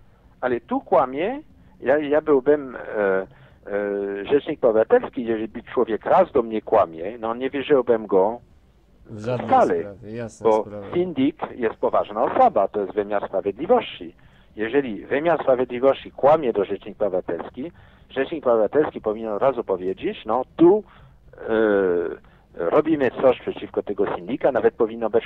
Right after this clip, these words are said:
Speaker 1: ukarany, odpowiedzialny, bo, bo kłamał do rzecznika obywatelskiego ten syndyk. On powinien, on nie może mieszkara, coś, jakiś, stracić, e, prawo, e, robić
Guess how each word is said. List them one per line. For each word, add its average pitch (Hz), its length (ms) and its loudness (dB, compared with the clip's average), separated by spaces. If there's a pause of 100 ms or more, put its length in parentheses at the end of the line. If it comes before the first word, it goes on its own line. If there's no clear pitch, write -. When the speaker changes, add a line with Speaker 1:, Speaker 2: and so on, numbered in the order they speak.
Speaker 1:
ukarany, 185 540 2
odpowiedzialny, 110 960 2
bo, 104 280 0
bo 101 100 4
kłamał 127 560 4
do 104 180 4
rzecznika 110 540 0
obywatelskiego 131 640 2
ten 87 220 -2
syndyk. 78 340 -16 (560)
On 92 120 -16
powinien, 110 360 -4
on 101 160 -8
nie 95 100 -14
może 92 500 -8 (680)
mieszkara, 131 580 2
coś, - 340 0
jakiś, - 540 -2 (520)
stracić, - 600 -4
e, 113 40 0 (680)
prawo, 110 920 4 (480)
e, 98 40 0
robić 120 260 0